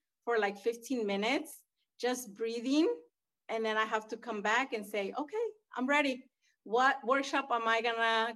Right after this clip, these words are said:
work on today?" And I feel like things move faster once I pause. Instead of resisting the imposter syndrome, just let it run through.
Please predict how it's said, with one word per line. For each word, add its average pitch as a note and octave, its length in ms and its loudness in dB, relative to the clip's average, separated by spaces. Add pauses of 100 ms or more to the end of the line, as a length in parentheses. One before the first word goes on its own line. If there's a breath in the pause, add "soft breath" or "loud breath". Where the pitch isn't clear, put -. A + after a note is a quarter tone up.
(220)
work A3 260 0
on G3+ 200 0
today?" - 360 -6 (540)
And A#3+ 120 2
I C4+ 80 4
feel C4 260 0
like D#4+ 280 2 (680)
things C4+ 340 2
move A#3+ 420 0
faster A3+ 600 0 (560)
once A3+ 480 -2 (280)
I G#3+ 120 0
pause. G#3+ 460 2
Instead C#4 340 0
of D#4 100 4
resisting C4+ 720 0
the D#4 120 4
imposter D4+ 520 2
syndrome, D4 640 2 (720)
just C4 720 2 (460)
let G#3 260 -2
it B3 60 0
run D4 340 4
through. C#4+ 420 4